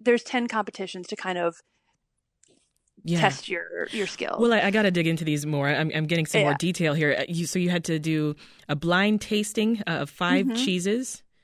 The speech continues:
Speaker 1: Yeah.
Speaker 2: um,
Speaker 1: Yep.
Speaker 2: to, to identify them. You also had to recommend a cheese for a hypothetical graduation party?
Speaker 1: Yeah, yeah.
Speaker 2: <laughs> What did you recommend?
Speaker 1: Um,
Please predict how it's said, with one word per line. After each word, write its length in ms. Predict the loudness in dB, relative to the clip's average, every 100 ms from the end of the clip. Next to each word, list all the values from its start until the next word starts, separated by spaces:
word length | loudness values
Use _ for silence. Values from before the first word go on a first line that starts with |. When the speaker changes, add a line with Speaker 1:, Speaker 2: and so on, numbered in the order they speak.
| _
Speaker 1:
Yeah. 320 | -2 -2 -2 -4
Speaker 2:
um, 80 |
Speaker 1:
Yep. 180 | -2 -2
Speaker 2:
to, 100 | -2
to 180 | -4 -4
identify 360 | -2 -2 0 -2
them. 100 | -2 -8 -18 _ -4
You 160 | 2 2
also 160 | 2 0
had 60 |
to 80 | 2
recommend 440 | 2 2 2 2
a 40 | 0
cheese 360 | -2 -2 -2
for 140 | 0 -2
a 60 |
hypothetical 680 | 0 -2 -4 -2 -2 -2 -2
graduation 640 | -2 -2 -2 -4 -4 -4 -4
party? 380 | -2 -4 -6 _ _ _ _
Speaker 1:
Yeah, 360 | 4 4 4 0 -6 -8
yeah. 220 | 0 2 2 2 2
Speaker 2:
<laughs> 280 | 2 2 4
What 80 | 4
did 140 | 4
you 100 | 4
recommend? 540 | 4 2 0 -2 -2 -6 _ _ _ _ _ 2
Speaker 1:
Um, 720 | 4 4 2 -2 -4 -8